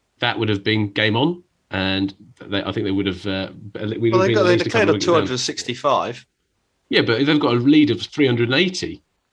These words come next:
Speaker 1: or whatever it was.
Speaker 2: Yeah, but you're, you're arguing about five runs here.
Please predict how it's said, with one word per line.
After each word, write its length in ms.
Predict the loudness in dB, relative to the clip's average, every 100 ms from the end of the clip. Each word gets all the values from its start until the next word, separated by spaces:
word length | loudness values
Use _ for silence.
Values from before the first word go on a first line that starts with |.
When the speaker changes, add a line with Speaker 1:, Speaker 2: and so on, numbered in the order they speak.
| _ _ _
Speaker 1:
or 100 | -4
whatever 260 | -2 -2 -2
it 60 |
was. 60 | 0
Speaker 2:
Yeah, 100 | 0
but 220 | 0 -4 -6 _
you're, 220 | -6 0
you're 200 | 4 4
arguing 340 | 4 4 2 0
about 120 | -2
five 380 | 0 2 2 2
runs 300 | 0 0 -2
here. 240 | -6 -6